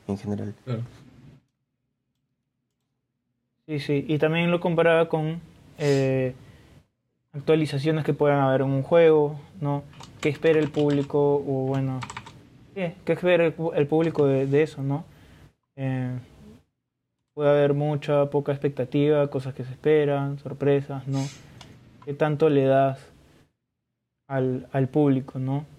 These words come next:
Speaker 3: Am, y lo tercero era sobre los streamings, los streamers, eh, qué tanto se, qué tanto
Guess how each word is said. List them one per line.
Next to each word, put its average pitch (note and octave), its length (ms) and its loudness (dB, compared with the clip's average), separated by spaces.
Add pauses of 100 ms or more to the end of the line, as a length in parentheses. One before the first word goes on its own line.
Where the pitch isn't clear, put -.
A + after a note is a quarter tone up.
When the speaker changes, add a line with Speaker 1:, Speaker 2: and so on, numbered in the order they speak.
(1300)
Speaker 3:
Am, B2+ 600 -4 (1400)
y E3 380 0
lo D#3+ 200 4
tercero E3 800 2 (100)
era D#3 1080 -2 (1040)
sobre C#3+ 580 4
los C#3 220 2
streamings, C#3+ 500 0 (600)
los C#3 100 -6
streamers, D3+ 580 -2 (380)
eh, C#3 280 2
qué D3 100 2
tanto D#3 400 2
se, C3+ 480 0 (480)
qué D#3+ 120 -12
tanto D#3+ 920 0